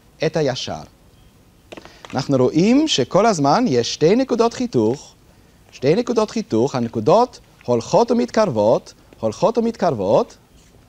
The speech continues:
עד שאנחנו מגיעים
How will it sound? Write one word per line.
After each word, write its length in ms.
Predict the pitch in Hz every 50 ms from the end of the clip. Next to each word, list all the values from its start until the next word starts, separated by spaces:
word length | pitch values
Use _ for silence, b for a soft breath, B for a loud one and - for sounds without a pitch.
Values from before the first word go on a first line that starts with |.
| _ - - - _ _ _ _ _ _ _ _ _ _ - - - - _ _ _ _ _ _ _ _ _ _ _ _ _ _ _ _ _ _ _ _ _ _ _ -
עד 280 | 143 165 214 277 - -
שאנחנו 520 | - 196 175 156 165 208 226 - 208 180
מגיעים 840 | 160 147 131 113 117 113 - - 135 165 196 220 254 277 294 320 320